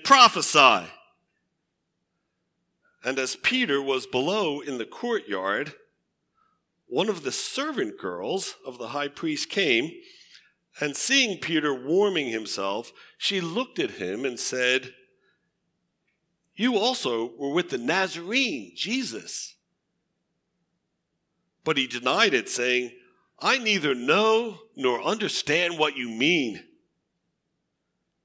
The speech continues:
And he went out again into the gateway, and the rooster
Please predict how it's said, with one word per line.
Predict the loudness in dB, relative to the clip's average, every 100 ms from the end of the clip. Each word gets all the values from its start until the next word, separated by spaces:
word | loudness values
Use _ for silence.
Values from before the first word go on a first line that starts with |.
| -6
And | -2
he | 0
went | 0 0
out | 0
again | -2 -2 -2
into | -2 -4
the | -6
gateway, | -2 -2 -2 -6 -8 -8 -14 _ _ _ _ _ _ _
and | -12 -8
the | -8
rooster | -6 -6 -6 -6 -6 -6